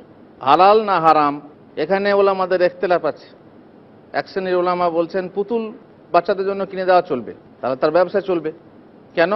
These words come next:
মা আয়েশার পুতুল ছিল। উল্টো দিকে আল্লাহ রাসূল সাল্লাল্লাহু আলাইহি ওয়াসাল্লাম মা আয়েশার পুতুল দেখে, হ্যাঁ, কিছু বলতেন না। তারপরে এমনকি ঘোড়াও ছিল, ঘোড়ার আবার ডানাও ছিল। আল্লাহ রাসূল জিজ্ঞেস করলেন, "কি ব্যাপার আয়েশা, এই ঘোড়া বা ঘোড়ার ডানা কেন?"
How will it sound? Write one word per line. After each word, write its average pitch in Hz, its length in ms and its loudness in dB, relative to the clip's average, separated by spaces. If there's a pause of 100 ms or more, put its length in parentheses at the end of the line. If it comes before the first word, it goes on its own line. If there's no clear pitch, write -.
(140)
মা 196 240 2
আয়েশার 220 420 4
পুতুল 202 320 -4
ছিল। 156 260 -6 (140)
উল্টো 240 320 2
দিকে 196 480 0 (320)
আল্লাহ 170 220 2
রাসূল 196 200 0
সাল্লাল্লাহু 220 80 -2
আলাইহি - 0 -
ওয়াসাল্লাম 208 280 0
মা 190 200 0
আয়েশার 175 260 0
পুতুল 208 320 -6
দেখে, 208 440 4 (480)
হ্যাঁ, 151 180 -2
কিছু 233 220 -4
বলতেন 240 360 4
না। 135 200 -4 (640)
তারপরে 180 600 0 (400)
এমনকি 202 400 -4
ঘোড়াও 208 420 4
ছিল, 220 280 0
ঘোড়ার 190 300 4
আবার 208 220 4
ডানাও 214 260 2
ছিল। 160 300 -6 (360)
আল্লাহ 151 200 2
রাসূল 185 200 2
জিজ্ঞেস 180 360 0
করলেন, 202 320 0
"কি 233 120 -14
ব্যাপার 220 320 4
আয়েশা, 202 380 4
এই 185 100 4
ঘোড়া 185 320 6
বা 196 100 4
ঘোড়ার 175 260 4
ডানা 202 240 2
কেন?" 226 180 -2